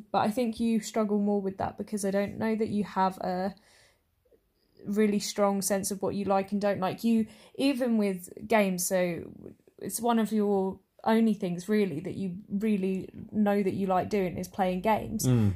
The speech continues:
Speaker 1: But even with games, so a lot of the time with me, and I'm not saying that this is always the case, um, but it happens more frequently than not. Like, with me, I know if I like something or don't like it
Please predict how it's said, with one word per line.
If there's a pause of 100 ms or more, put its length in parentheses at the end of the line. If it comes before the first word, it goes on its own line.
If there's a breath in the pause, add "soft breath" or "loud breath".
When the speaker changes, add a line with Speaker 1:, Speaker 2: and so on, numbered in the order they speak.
Speaker 1:
But
even
with
games,
so
a
lot
of
the
time
with
me,
and
I'm
not
saying
that
this
is
always
the
case,
um, (100)
but (840)
it
happens
more
frequently
than
not. (400 loud breath)
Like,
with
me,
I
know
if
I
like
something
or
don't
like
it